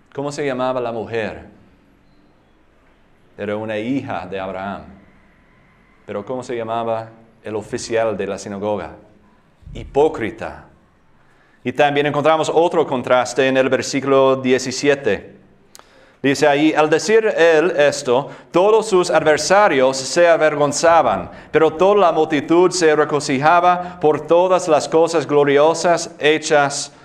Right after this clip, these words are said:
por él." Entonces podemos ver el contraste y la división en esta historia. ¿Por qué? Porque el reino de Dios causa división. Excluye a la gente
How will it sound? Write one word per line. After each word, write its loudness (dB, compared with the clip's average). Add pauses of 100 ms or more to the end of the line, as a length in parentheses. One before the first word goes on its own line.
(260)
por 0
él." 2 (1500)
Entonces -14
podemos -4
ver 0
el -6
contraste -6
y -6
la -6
división -8 (720)
en -10
esta -6
historia. -4 (1080)
¿Por -8
qué? -4
Porque -8
el -4
reino -6
de -8
Dios -8
causa -8
división. -16 (1900)
Excluye 0
a -8
la -4
gente -8